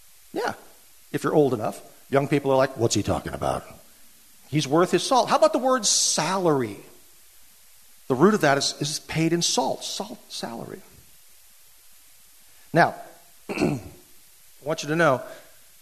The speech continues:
I didn't want to step up here unprepared, so I checked both Google and Wikipedia on this. In the first century, and this is difficult to believe,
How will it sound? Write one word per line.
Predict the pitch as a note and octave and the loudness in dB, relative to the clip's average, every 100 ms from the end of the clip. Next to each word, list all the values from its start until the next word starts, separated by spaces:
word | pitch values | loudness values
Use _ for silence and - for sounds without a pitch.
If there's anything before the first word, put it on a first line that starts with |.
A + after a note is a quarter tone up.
| - - - - - | -20 -20 -20 -20 -2
I | C3 | 2
didn't | D3 F3 | 2 4
want | F3 | 2
to | F#3 | 2
step | G3 F#3+ | 2 4
up | F#3 - | 2 2
here | C#3 C3 C3 | 0 0 -2
unprepared, | A#2+ C3 C#3+ C#3+ C3 A2+ - - - - - | -2 -2 -2 0 0 0 -6 -12 -18 -20 -10
so | - C#3 C#3 | 0 4 6
I | C#3 | 4
checked | D#3 - D#3 - | 4 2 2 2
both | C#3+ D3 D3 | 2 2 2
Google | C#3+ C#3+ C3 - - - | 0 0 -2 -6 -20 -2
and | E3 D#3 C#3 | 2 4 2
Wikipedia | B2 B2 - B2+ A#2 - - | -2 -6 -6 -8 -8 -10 -10
on | A2 B1+ | -10 -10
this. | - - - - - - - - - - - - - - - - - - - - - - - - - - - - - - - - - - | -12 -14 -16 -20 -20 -20 -20 -20 -20 -20 -20 -20 -20 -20 -20 -20 -20 -20 -20 -20 -20 -20 -20 -20 -20 -20 -20 -20 -20 -16 -16 -16 -12 4
In | G#3 | 6
the | D4 | 6
first | C#4+ C4 - | 4 2 4
century, | A3 G3 C#3 B2+ - - - - - - - - - - - - - | 4 4 2 -2 -6 -18 -20 -20 -20 -20 -20 -20 -20 -20 -20 -14 -4
and | A2+ | 0
this | C3+ | 2
is | F#3 | 4
difficult | F#3+ F#3+ G3 G3+ | 4 4 4 4
to | A3 | 4
believe, | G#3 D#3 A#2+ - | 4 4 2 -2